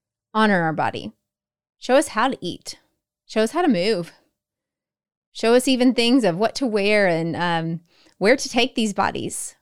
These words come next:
God, we thank you that these bodies are your temple. You reside in us as believers in Jesus Christ. So we thank you. Thank you, thank you for these bodies. We pray and receive your blessing over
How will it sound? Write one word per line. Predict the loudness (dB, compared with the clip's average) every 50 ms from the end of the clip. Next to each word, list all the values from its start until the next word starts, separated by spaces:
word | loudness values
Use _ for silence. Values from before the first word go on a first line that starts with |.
| _ _ _ _ _ _ _ _ _ _ _
God, | -2 0 2
we | 2 2
thank | 2 2 2 2 0
you | 0
that | -2 -2 0
these | 0 0 0 2
bodies | 2 4 4 4 4 2 0 0 -2 0
are | 2 2 2 2
your | 0 2 2 2 2 2
temple. | 0 -2 -2 -2 -2 -4 -6 -8 -14 _
You | _ -2 0 2
reside | 2 2 2 2 0 0 2 2 0 0 0
in | 0 2 4 4
us | 4 4 2 0 -2
as | -2 -2 -2 -2 -6 -12 -14
believers | -12 -4 0 2 4 4 4 2 2 2 2
in | 0 -2
Jesus | -2 -6 -6 -6 -8 -10
Christ. | -4 -2 0 0 0 -2 -6 -12 -12 -14 -18 _ _ _ _ _ _ _ _ _ _ _ _ _ _ _ _ _ _
So | -6 -2 0
we | 0 0
thank | -2 _ 0 2 2 2 0 -2 -6
you. | -12 -10 -10 -12 -14 -16 _ _ _ _ _ _ _ _ _ _ _ _ _ _ _ _ _ _ _ _ _ _
Thank | -2 -2 -2 -2 -2
you, | -4 -4
thank | -2 -2 -2 -2 -2 -2
you | -4 -6
for | -4 -6
these | -6 -4 -4 -6 -6
bodies. | -6 -8 -8 -6 -8 -10 -12 -14 -14 -18 -20 _ _ _ _ _ _ _ _ _ _
We | -14
pray | -14 -4 0 2 2 4 2 0 -2 _
and | -4 -4 -2
receive | -2 -4 -4 -6 -4 -2 0 0 2 2 2 2 2 0 -4 -4 -2
your | -4 -6 -6
blessing | -4 -2 0 0 0 -2 -6 -10 -10 -10 -12 -6
over | -2 -2 -2 -2 -2 -4 -8 -8 -10